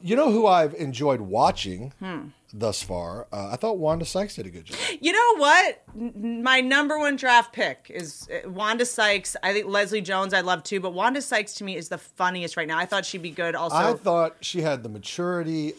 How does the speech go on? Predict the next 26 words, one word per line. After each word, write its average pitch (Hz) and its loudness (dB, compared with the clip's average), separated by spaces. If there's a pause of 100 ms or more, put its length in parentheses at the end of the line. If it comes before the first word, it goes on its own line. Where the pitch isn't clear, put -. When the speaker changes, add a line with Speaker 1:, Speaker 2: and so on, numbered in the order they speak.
Speaker 1:
the 123 -10
gravitas, 139 0
Speaker 2:
Mm-hmm. 226 -2 (160)
Speaker 1:
and 131 0
the, 113 -4
the 110 -6
easygoing 151 -2
delivery 131 -4
Speaker 2:
Yep. 214 2 (180)
Speaker 1:
that, 120 0 (300)
that 127 -2
needs. 98 -10
Speaker 2:
Yes, 226 2
Speaker 1:
You 185 -2
know? 269 -2
Speaker 2:
because 262 2
you're 254 2
Speaker 1:
And 196 -2
there 208 6
Speaker 2:
deliver- 226 8
Speaker 1:
wasn't 302 4
a 240 -4
panic. 214 -2 (300)
There 175 0
wasn't 214 0
a, 196 0